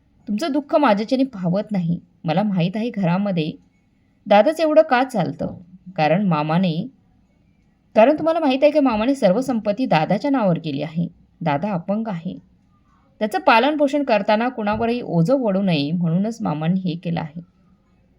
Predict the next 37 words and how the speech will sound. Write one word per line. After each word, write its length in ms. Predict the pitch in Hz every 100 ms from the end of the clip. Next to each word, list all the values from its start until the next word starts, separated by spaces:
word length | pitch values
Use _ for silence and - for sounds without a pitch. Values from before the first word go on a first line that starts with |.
| _
आणि 160 | 180 233
तेव्हापासूनच 840 | - 160 180 262 233 220 175 170
आम्ही 200 | - 175
सर्व 340 | 226 180 147 165
दादाची 480 | 220 165 160 165 175
नोकरीच 480 | 165 - 226 -
एक 180 | 113 -
प्रकारे 320 | - - 170
करत 260 | 226 - 170
आहोत." 240 | 160 165 170 _ _ _ _ _ _ _ _ _ _ _
तेव्हा 160 | 285 330
मधू 160 | 320
म्हणाली, 260 | 339 294 294 285
"ते 100 | 302
सर्व 280 | 277 233 262
ठीक 300 | 262 233 240
आहे, 260 | 180 170
पण 160 | 165 196
तुमचा 300 | 208 180 233
दादा 280 | 208 160 190
एक 180 | 233 190
निर्दयी 460 | 151 147 202 254
आहे. 280 | 214 170 175 - _ _ _ _ _ 185
मी 100 | 196
नेहमी 260 | 156 185
त्याची 280 | 233 190 233
सेवा 320 | 220 156 160
पूर्ण 360 | 202 - 165 208
मनाने 380 | 220 151 175 247
करते, 520 | 196 165 147 160 - _ _ _ _ _
करण्याचा 320 | 214 220 302 359
प्रयत्न 380 | 214 240 277
करते, 280 | 302 226 233
पण 180 | 240 254
ते 240 | 254 196 240
तर 80 |
मला 240 | 254 208